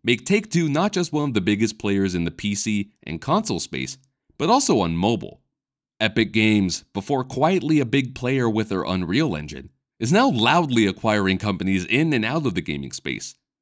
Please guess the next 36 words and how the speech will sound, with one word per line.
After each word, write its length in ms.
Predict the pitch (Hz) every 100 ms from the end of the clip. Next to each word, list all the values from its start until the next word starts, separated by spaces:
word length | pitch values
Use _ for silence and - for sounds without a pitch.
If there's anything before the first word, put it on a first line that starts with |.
| _ _ _
In 80 | 127
November, 600 | 131 123 131 139 135 - _ _
Epic 280 | 160 233 240
acquired 560 | 165 - 143 143 127 101
music 320 | 117 131 110
gaming 280 | 120 123 120
powerhouse 640 | 120 123 113 113 113 - -
Harmonix. 680 | 110 95 135 107 - - - _ _ _ _ _ _
On 140 | - 107
top 220 | 123 120
of 100 | 120
their 140 | 120
experience 560 | 120 - 127 117 117 104
with 160 | 92 113
music 260 | 120 113
games, 380 | 113 107 104 - _ _ _ -
the 40 |
studio 340 | 127 233 226 147
also 280 | 151 156
has 200 | 120 113
lots 320 | 87 92 123 123
of 120 | 110
experience 540 | 110 - 110 113 107
handling 460 | 107 101 98 98 85
music 300 | 80 85 -
licensing, 640 | 110 160 127 104 80 71 - _ _ _ _ _
experience 680 | 95 - 131 120 123 120 -
that 160 | 98
can 120 | 101
bolster 420 | 90 107 117 - 101
Fortnite 600 | - 175 - 73 67 78
as 120 | 80
a 60 |
digital 340 | 85 87 82 82
concert 440 | - 110 113 87
space. 420 | - 73 64 -